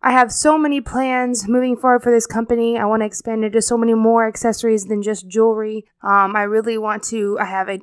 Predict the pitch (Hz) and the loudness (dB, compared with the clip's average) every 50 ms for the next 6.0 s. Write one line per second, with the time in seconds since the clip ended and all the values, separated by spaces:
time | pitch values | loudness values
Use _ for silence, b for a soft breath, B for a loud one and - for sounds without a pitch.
0 | - _ _ - - - 202 - - - - 247 240 247 247 233 226 220 208 202 | -14 _ _ -14 -12 -12 -12 -10 -10 -6 -2 -2 0 0 0 0 -2 -2 -2 -4
1 | 190 196 196 190 185 - - 175 160 B B B B B _ - 185 170 - - | -4 -4 -4 -6 -6 -10 -12 -16 -16 B B B B B _ -6 -6 -6 -6 -8
2 | - - - 262 277 277 277 269 269 262 240 - - - 190 185 - - 247 254 | -8 -8 -6 -6 -6 -6 -6 -6 -8 -8 -10 -12 -12 -14 -14 -14 -10 -8 -6 -6
3 | 247 240 226 233 226 226 233 220 - - b b b b b b b - 240 233 | -4 0 2 4 4 4 2 0 -4 -12 b b b b b b b -4 -2 0
4 | 233 233 254 262 262 262 254 240 233 226 220 214 208 208 214 208 - - 202 208 | 0 0 0 -2 -2 -2 -2 0 0 -2 -2 -4 -2 -2 -2 -4 -4 -6 -8 -6
5 | 196 - - 214 196 - 208 202 196 - - 214 202 202 196 196 196 190 196 | -4 0 0 0 0 0 -2 -4 -6 -4 -4 -4 -4 -4 -4 -6 -6 -6 -8